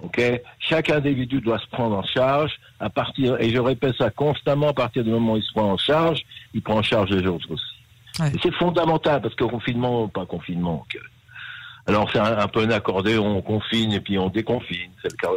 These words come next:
Speaker 1: ok. Et ensuite, on va se dire, « Ah, bah, c'est pas suffisant, on va reconfiner. » Ou alors, on va faire un, euh, un glissement progressif sur le déconfinement,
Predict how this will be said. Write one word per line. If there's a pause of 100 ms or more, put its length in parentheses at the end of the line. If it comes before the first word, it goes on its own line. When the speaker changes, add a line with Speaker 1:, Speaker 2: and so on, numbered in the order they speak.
(420)
Speaker 1:
ok.
Et
ensuite,
on
va
se
dire, «
Ah,
bah,
c'est
pas
suffisant,
on
va
reconfiner. » (280)
Ou
alors,
on
va
faire
un, (380)
euh,
un
glissement
progressif
sur
le
déconfinement,